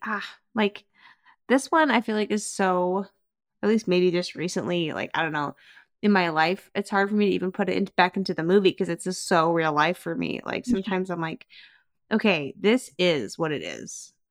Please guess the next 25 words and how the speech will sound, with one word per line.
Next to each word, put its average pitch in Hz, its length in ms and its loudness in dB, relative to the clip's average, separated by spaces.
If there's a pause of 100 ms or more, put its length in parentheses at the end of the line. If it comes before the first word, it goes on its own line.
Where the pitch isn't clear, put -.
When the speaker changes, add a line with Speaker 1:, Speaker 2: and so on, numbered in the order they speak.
(220)
Speaker 1:
Like, - 200 -12
Speaker 2:
Yeah. 220 140 -6 (120)
Speaker 1:
this 202 180 4
is 214 120 -2
happening. 127 600 -2
<laughs> - 380 -14
This - 180 -6
is 214 160 2
where 170 320 4
it 156 100 -2
is. 135 340 -4 (160)
And 185 440 4 (220)
I 185 280 6
get 202 200 0
to 190 80 -2
choose 208 840 2 (200)
how 160 540 2
I 151 120 0
wanna 143 320 -2
deal 143 240 -6
with - 120 -12
this." - 320 -18
Like, - 160 -8
Speaker 2:
Mm-hmm. 202 180 -4 (720)
Speaker 1:
there's, 185 300 -2